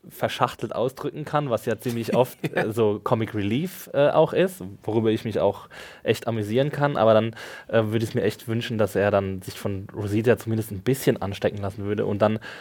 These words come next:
Speaker 1: hätte ich mir echt auch so eine schöne, äh, Breaking Bad-eske Montage gewünscht. Ähm,
Speaker 2: Und kein Schnitt. <laughs>
Speaker 1: <laughs> Und kein Schnitt, genau. Dann die Sache mit Jesus war echt auch ein bisschen unübersichtlich, da hab ich's auch nicht so ganz verstanden.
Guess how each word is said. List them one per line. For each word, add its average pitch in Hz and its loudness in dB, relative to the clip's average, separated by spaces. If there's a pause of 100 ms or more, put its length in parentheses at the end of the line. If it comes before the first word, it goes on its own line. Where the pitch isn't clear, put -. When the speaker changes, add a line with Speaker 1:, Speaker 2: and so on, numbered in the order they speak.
(120)
Speaker 1:
hätte 113 0
ich 110 -4
mir 117 2
echt 127 2
auch 110 2
so 113 -2
eine 104 2
schöne, 107 4
äh, 101 4
Breaking 101 -2
Bad-eske 101 0
Montage 92 -2
gewünscht. 90 -8 (680)
Ähm, 113 0
Speaker 2:
Und 113 -6
kein 147 2
Schnitt. - -8 (140)
<laughs> 262 0 (520)
Speaker 1:
<laughs> 120 -4
Und 131 0
kein 131 4
Schnitt, 127 -6
genau. 98 -4 (400)
Dann 123 2
die 131 -6
Sache 127 2
mit 120 -6
Jesus 170 -6
war - 0
echt 123 -4
auch 113 -2
ein 113 -8
bisschen - -10
unübersichtlich, 147 -6
da - -8
hab 101 -4
ich's 98 -12
auch 98 -4
nicht 147 -10
so 147 -20
ganz 139 -8
verstanden. 135 -6